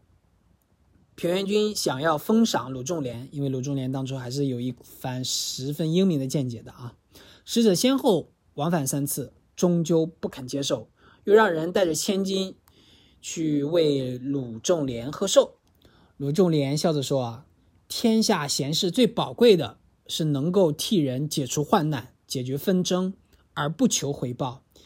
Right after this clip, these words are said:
假如说是回报，那就是商家的做法啦，我还是不忍心那样做的。”于是与平原君告别，终其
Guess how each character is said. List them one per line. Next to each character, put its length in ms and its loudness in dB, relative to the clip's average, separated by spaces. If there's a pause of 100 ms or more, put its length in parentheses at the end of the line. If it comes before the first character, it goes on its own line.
(260)
假 160 2
如 80 2
说 160 4
是 80 6
回 180 0
报， 380 0
那 100 -4
就 140 -4
是 320 -4
商 420 2
家 180 0
的 120 -6
做 200 0
法 160 -6
啦， 380 -12
我 140 -12
还 180 -4
是 100 -2
不 140 -2
忍 160 -2
心 160 -4
那 80 0
样 160 -2
做 140 0
的。” 220 -10 (520)
于 160 2
是 320 0 (460)
与 160 -2
平 260 -4
原 180 -2
君 300 -6 (180)
告 220 4
别， 300 -10 (480)
终 280 4
其 300 -4